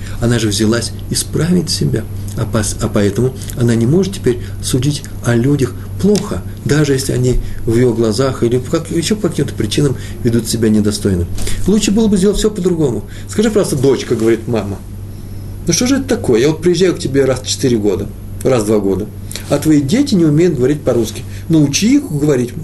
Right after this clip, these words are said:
Она спрашивает, «Ну зачем, мама?» Так она на самом деле его спросила. Вот, ну, чтоб с бабушкой поговорила.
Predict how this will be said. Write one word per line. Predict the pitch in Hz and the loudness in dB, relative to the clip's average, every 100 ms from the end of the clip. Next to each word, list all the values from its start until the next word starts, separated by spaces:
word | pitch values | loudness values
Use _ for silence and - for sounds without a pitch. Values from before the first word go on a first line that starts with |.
| - - - | -12 -12 -4
Она | 143 | 0
спрашивает, | 143 131 | 0 2
«Ну | |
зачем, | 143 156 120 | 0 2 0
мама?» | 104 92 87 - | 0 0 -4 -4
Так | 123 | 0
она | 127 | 2
на | 123 | 2
самом | 190 202 | 2 4
деле | 131 | 4
его | 104 | 2
спросила. | 104 110 107 98 - | 2 0 0 -2 -2
Вот, | - 120 | 0 2
ну, | |
чтоб | 110 110 | 2 0
с | |
бабушкой | 98 135 185 - 180 | 2 2 2 0 -2
поговорила. | 190 175 165 139 123 | 0 0 2 -2 -4